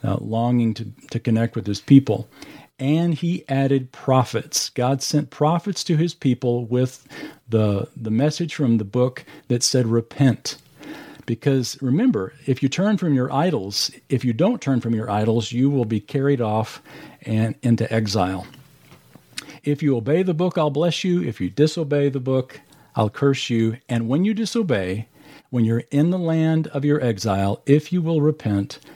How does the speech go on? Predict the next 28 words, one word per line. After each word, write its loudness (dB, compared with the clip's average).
I 0
will 2
bring 0
you 0
back -2
into 0
the -2
land 0
that -2
I 2
promised -2
to 2
the -2
great 0
father." -2
Plus, -2
the -2
Lord 4
began 0
to -6
promise -2
to 2
his -4
people 0
that -2
he 0
would 0
send -2